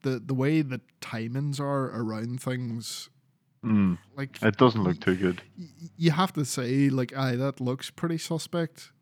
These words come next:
Speaker 1: Um, I'm obviously
Speaker 2: Mm.
Speaker 1: referring to his fiancée, Pam, who he broke up with, and now he's going out with Tay Conti. And <sighs> yes, you can say, "Oh, this is our private lives." It's like,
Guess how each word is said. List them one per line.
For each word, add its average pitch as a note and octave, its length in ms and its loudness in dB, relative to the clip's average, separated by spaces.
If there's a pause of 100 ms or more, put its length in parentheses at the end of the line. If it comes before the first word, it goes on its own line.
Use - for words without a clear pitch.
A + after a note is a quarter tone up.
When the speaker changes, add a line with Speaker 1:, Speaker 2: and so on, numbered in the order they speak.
Speaker 1:
Um, A#2 520 -4
I'm C3+ 140 -4
obviously C3 280 -4
Speaker 2:
Mm. F#2 220 0
Speaker 1:
referring A2+ 480 -6
to F#2+ 360 -8 (180)
his G#2+ 420 -6
fiancée, A2 720 -6
Pam, A2 360 -10
who A2+ 80 -8
he A2 160 -6
broke G2 340 -12
up - 160 -12
with, C3 180 -8
and A#2+ 100 -6
now A2+ 100 -6
he's G#2+ 220 -8 (200)
going A2 240 -8
out F#2+ 120 -12
with A2 140 -16
Tay G#2 220 -10
Conti. A#2+ 460 -6 (580)
And B2+ 340 0 (220)
<sighs> - 680 -16
yes, D3+ 540 4
you C3+ 80 0
can C3+ 180 -2
say, B2 480 0 (1160)
"Oh, C#3 140 4
this D#3 200 4
is D3+ 120 6
our A#2+ 120 2
private B2 400 0
lives." D3+ 540 -2
It's B2 120 -6
like, C3 160 0